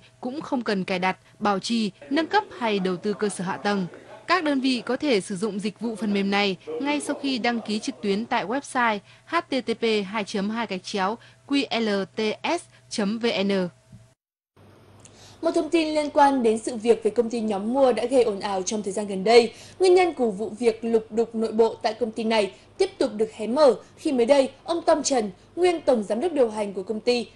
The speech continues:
Speaker 2: đã tiết lộ trên báo chí rằng nhóm nhà đầu tư muốn lật đổ ông và nắm toàn bộ một trăm phần trăm cổ phần của công ty. Ông Tom Trần xác nhận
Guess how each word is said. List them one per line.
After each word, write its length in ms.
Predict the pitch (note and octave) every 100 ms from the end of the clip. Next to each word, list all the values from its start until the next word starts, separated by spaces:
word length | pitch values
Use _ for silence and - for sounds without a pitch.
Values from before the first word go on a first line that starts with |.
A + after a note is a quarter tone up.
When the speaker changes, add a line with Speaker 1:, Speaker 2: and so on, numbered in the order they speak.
| -
Speaker 2:
đã 180 | A#3 -
tiết 120 | F4+
lộ 260 | E4 C#4
trên 200 | A3+ B3
báo 120 | G#3 G3
chí 180 | -
rằng 260 | G#3+ C#4+ B3+ - - -
nhóm 300 | D4 C#4+ C#4+
nhà 160 | F4+ E4
đầu 160 | A#3+ A3+
tư 260 | C#4 C4+
muốn 200 | B3 A#3+
lật 160 | D#4 C#4
đổ 140 | A3+
ông 240 | - B3 A#3 - -
và 120 | D4
nắm 180 | C#4+ C#4
toàn 260 | D#4+ D#4 A3+
bộ 160 | A#3+
một 180 | G#3+ G#3+
trăm 180 | - D#4
phần 120 | B3+
trăm 220 | A3 B3 A3+
cổ 140 | G#3+ G#3+
phần 140 | G3
của 120 | F#3
công 180 | F#3+ G#3
ty. 220 | - A3 F#3+ - - - - - - - - - - - - - _ _ _ _ _ _ -
Ông 200 | E4+ E4+
Tom 180 | E4+ D#4
Trần 220 | D4+ B3
xác 200 | A3 E4+
nhận 180 | E4